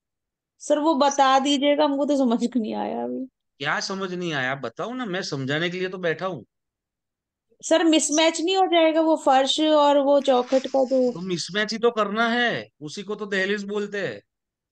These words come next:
Speaker 1: तो north में हो दरवाजा तो सर?
Speaker 2: North में हो तो blue नहीं लगाना है, north में हो तो आप white लगा सकते हो।
Speaker 1: ओके।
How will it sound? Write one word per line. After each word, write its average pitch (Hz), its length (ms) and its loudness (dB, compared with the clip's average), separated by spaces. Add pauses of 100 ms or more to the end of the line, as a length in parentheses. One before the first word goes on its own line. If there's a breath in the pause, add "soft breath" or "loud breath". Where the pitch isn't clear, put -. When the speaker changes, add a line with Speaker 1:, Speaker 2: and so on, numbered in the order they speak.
(140)
Speaker 1:
तो 311 120 6
north 277 400 4
में 359 160 6
हो 359 160 6
दरवाजा 339 500 4
तो 381 220 4
सर? 381 240 4 (680)
Speaker 2:
North 156 340 -2
में 202 140 -4
हो 196 180 -4
तो 202 140 -6
blue 170 260 -4
नहीं 185 200 -2
लगाना 175 380 -2
है, 175 340 -6 (300)
north 147 320 -10
में 180 100 -8
हो 175 140 -4
तो 185 120 -8
आप 185 160 -4
white 143 240 -2
लगा 147 240 -4
सकते 127 340 -12
हो। 101 200 -14 (760)
Speaker 1:
ओके। 214 600 -10